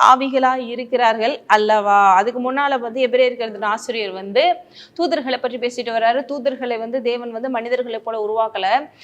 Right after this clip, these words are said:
அவர்கள் வந்து, மனிதர்கள் வந்து தேவனை போல உருவாக்கப்பட்டவங்க, அப்படி சொல்லி நிறைய விஷயங்களை பேசிட்டு வர்றாரு. அதற்கடுத்து, அப்ப தூதர்கள் என்னங்க வேலை செய்றாங்க? அப்ப தூதர்களை பாருங்க, இன்றைக்கு நிறைய இடங்கள்ல பாத்தீங்கன்னா,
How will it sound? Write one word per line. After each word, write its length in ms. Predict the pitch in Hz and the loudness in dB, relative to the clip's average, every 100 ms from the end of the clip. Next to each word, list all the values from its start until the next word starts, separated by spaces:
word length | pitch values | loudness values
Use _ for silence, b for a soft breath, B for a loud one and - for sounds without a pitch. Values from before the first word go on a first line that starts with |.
| B B | B B
அவர்கள் 440 | 240 262 240 254 | 2 2 -2 -4
வந்து, 280 | 233 233 294 | -4 -6 -4
மனிதர்கள் 480 | 254 254 277 240 214 | -4 -4 -4 -4 -8
வந்து 240 | 262 269 | -6 0
தேவனை 320 | 254 269 269 | 0 0 -8
போல 220 | 254 254 226 | -4 -2 -2
உருவாக்கப்பட்டவங்க, 760 | 226 226 214 196 175 180 214 294 277 B | -4 -4 -6 -4 -6 -4 -2 -2 -6 B
அப்படி 260 | - 240 262 | -2 -2 -2
சொல்லி 180 | 302 294 | -8 -4
நிறைய 220 | 247 269 | -4 -4
விஷயங்களை 460 | 262 269 254 220 214 | -6 -10 -8 -8 -6
பேசிட்டு 140 | 214 | -6
வர்றாரு. 680 | 196 185 170 170 214 320 330 B B | -6 -6 -6 -4 -4 -4 -6 B B
அதற்கடுத்து, 580 | - 269 349 330 320 240 | -8 -6 -2 0 0 0
அப்ப 200 | 285 311 | -4 -4
தூதர்கள் 540 | 208 302 349 330 285 247 | -8 -8 -6 -6 -8 -8
என்னங்க 600 | 214 262 320 311 285 285 | -8 -8 -8 -12 -10 -8
வேலை 240 | 254 240 240 | -8 -8 -8
செய்றாங்க? 560 | 208 190 190 214 185 - | -6 -6 -4 -4 -6 -10
அப்ப 140 | 240 | -16
தூதர்களை 480 | 233 285 294 269 247 | -12 -6 -6 -4 -6
பாருங்க, 520 | 240 240 220 202 254 262 B - | -4 -6 -4 -6 -6 -8 B -10
இன்றைக்கு 260 | 247 233 | -6 -4
நிறைய 380 | 220 233 311 302 | -4 -6 -4 -6
இடங்கள்ல 300 | 269 285 269 | -6 -6 -6
பாத்தீங்கன்னா, 420 | 240 233 233 220 | -4 -6 -8 -4